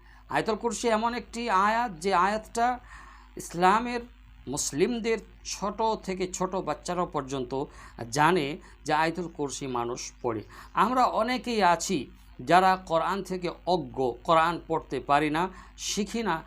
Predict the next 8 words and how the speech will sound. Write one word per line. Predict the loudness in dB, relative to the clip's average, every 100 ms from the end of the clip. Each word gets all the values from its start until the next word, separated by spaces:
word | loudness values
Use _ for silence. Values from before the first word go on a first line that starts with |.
| -12 -4
এবং | -2 -2 -4
চেষ্টা | -4 -2 -2
করি | 0 0
না, | 0 0
কিন্তু | -2 -6 -2 -4 -6 -20 -14 -2 2
আমরা | 4 6 4 2 -12 -20 -20 -20 -4
এরাদা | 2 4 4 4
করি | 2 -2